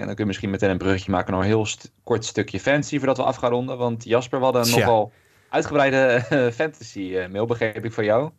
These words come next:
Speaker 2: Fantastische mail. Eh, even kijken. Bart Derks van de Fan, dankjewel voor je mail. Echt een gewel-, een epistel van Heb ik jou daar. Eh, over fantasy. En ik heb het voor zitten lezen aan, eh, aan Mike en Justin voordat we de uitzending opnamen. En ik heb geen woord, eh, laten zitten, want het is echt een fantastisch verhaal.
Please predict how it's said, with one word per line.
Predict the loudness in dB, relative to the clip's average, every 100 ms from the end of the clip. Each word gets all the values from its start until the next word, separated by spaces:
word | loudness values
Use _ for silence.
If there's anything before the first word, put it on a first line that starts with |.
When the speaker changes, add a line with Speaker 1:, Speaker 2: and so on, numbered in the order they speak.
| -18 -12
Speaker 2:
Fantastische | -2 -2 0 0 2 0 0 2
mail. | 2 0 -4
Eh, | 2 4 4
even | 2 2
kijken. | 2 2 -2
Bart | 2 2 4
Derks | 2 2 0
van | 0 0
de |
Fan, | 2 0 0
dankjewel | 0 0 4 4 4
voor | 2
je | 0
mail. | 0 -2 -6 _
Echt | -4 -4
een | -4 -6 -8
gewel-, | -10 -10 0 2 4
een | 2 0
epistel | -2 -2 -2 -2 -4
van | -2 0
Heb | -2
ik | -2
jou | 2 4
daar. | 4 2 0 _ -20 _ _
Eh, | 2 4 4
over | 4 2
fantasy. | 4 2 2 -4 -6 -4
En | 0 0 0
ik |
heb | 0
het | 0
voor | 2 0
zitten | 0 2
lezen | 4 4
aan, | 2 2
eh, | 2 2 0
aan | 0 -2
Mike | 2 0 0
en | -6 -8 -6
Justin | -4 -2 -4
voordat | -4 -2 -2
we | 0
de |
uitzending | -2 0 -4 -4
opnamen. | -4 -2 -2 -2 -6 -16 -20 _
En | -12
ik | -8
heb | -8 -10
geen | -6 -4 -2
woord, | 0 0 -2
eh, | -6
laten | 0 0 0
zitten, | -8 -6 -6
want | -6
het | -8
is | -12
echt | -10 -8
een | -8
fantastisch | -4 -4 -2 -6
verhaal. | -2 -2 -2